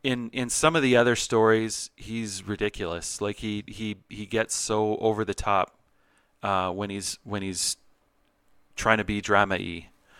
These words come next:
But I think here, uh, he's kind of got a good balance of, you know, he's, he's losing his sanity, he's losing control of his will, and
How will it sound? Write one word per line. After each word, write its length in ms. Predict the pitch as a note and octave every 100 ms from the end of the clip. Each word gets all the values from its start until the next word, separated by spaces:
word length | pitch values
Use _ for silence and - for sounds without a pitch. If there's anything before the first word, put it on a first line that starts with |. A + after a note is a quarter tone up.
| - - -
But 300 | A#2 A#2 - _ _ _ _
I 80 | -
think 200 | - C#3
here, 640 | - D3+ D#3 A2+ G2+ F#2+ - _ _ - - _
uh, 220 | - G#2+ G2+
he's 220 | A#2+ -
kind 240 | C3 C#3
of 80 | C3
got 180 | B2+ A#2+
a 40 |
good 180 | A#2 G#2+
balance 480 | A2 G2+ F#2+ F#2 -
of, 320 | G2 F#2 F2+
you 160 | - G#2+
know, 220 | G2 F#2+
he's, 300 | G2+ G2+ -
he's 460 | - G#2 F#2+ - - _ - -
losing 340 | A2+ C3 B2 A#2
his 100 | G#2+
sanity, 640 | B2 A2+ G#2+ G#2+ G#2 F2+ _ -
he's 200 | - G#2+
losing 260 | A2 A#2+ A#2
control 440 | A2 A2 - G#2+ G#2
of 80 |
his 120 | G2 F#2+
will, 400 | G2+ G2+ F#2+ - _ _ _ _
and 640 | A#2+ G#2 G#2 G2 F2+ -